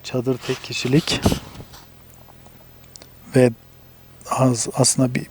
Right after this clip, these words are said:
bir kişi için iyi, iyi, e, bir sırt çantası sığabilir. Yanan şey tezek. Hafiften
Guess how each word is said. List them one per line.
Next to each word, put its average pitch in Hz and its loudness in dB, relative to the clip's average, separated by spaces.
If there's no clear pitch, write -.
bir 139 8
kişi - 2
için 151 4
iyi, 151 4
iyi, 160 10
e, 127 8
bir 139 6
sırt - 4
çantası 131 4
sığabilir. 131 0
Yanan 123 8
şey 131 2
tezek. 113 2
Hafiften 123 2